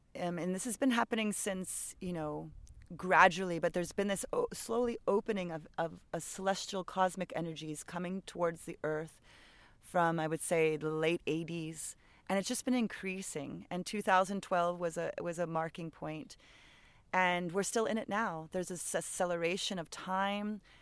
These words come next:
There's a blending of the dimensions. There's, um,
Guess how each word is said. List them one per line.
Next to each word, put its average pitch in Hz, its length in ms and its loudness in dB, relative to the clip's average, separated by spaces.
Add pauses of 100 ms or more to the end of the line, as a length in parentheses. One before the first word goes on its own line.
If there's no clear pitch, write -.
(140)
There's 175 280 0
a 170 60 2
blending 175 600 0
of 165 80 -2
the 165 60 -6
dimensions. 190 1120 -2 (400)
There's, 165 520 2
um, 151 540 -4